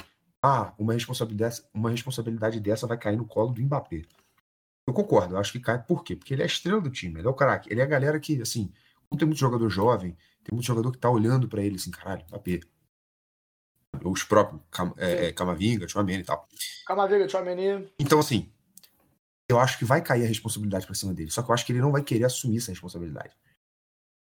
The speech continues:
Speaker 1: Porque não é uma parada fácil de assumir. Você,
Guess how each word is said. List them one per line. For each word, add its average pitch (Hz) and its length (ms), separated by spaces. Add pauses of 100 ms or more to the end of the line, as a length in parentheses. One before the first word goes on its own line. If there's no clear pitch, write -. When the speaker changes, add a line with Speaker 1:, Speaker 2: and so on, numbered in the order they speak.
(160)
Speaker 1:
Porque 113 180
não 113 100
é 104 40
uma 147 140
parada - 280
fácil - 420
de - 80
assumir. - 380 (680)
Você, 82 600